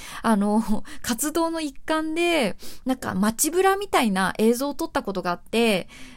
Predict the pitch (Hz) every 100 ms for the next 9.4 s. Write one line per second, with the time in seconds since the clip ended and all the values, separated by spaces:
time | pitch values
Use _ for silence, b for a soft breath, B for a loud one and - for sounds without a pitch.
0 | B - 349 370 370 381 370 381 415 277
1 | 202 B B B B 202 190 180 - -
2 | - - - 214 226 226 - 226 254 220
3 | - 196 190 190 185 - 202 - - 180
4 | 175 - 226 247 269 226 170 175 - 175
5 | 170 - 139 - - B B B B -
6 | - - - 196 202 214 220 226 233 233
7 | 247 233 208 202 202 208 196 196 185 185
8 | 196 214 220 220 220 214 214 226 - 269
9 | 262 214 220